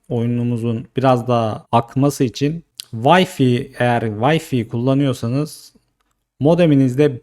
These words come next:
beş G seçeneği varsa, Wi-Fi'de beş G seçeneği varsa onu açın. Oyunu oynadığınız cihazda beş G'ye bağlanın arkadaşlar. Bu çok önemli.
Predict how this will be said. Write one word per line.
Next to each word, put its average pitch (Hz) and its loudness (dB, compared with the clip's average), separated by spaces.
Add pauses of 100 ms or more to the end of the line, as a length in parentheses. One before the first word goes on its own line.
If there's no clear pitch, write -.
(100)
beş 160 2
G 127 0
seçeneği 123 -2
varsa, 110 -2
Wi-Fi'de 98 -4
beş 117 -4
G 107 0
seçeneği 110 -6
varsa 120 -4
onu 131 0
açın. 143 0 (140)
Oyunu 147 4
oynadığınız 127 4
cihazda 143 2 (240)
beş 170 2
G'ye 123 2
bağlanın 131 6
arkadaşlar. 113 -2
Bu 143 0
çok 165 0
önemli. 135 0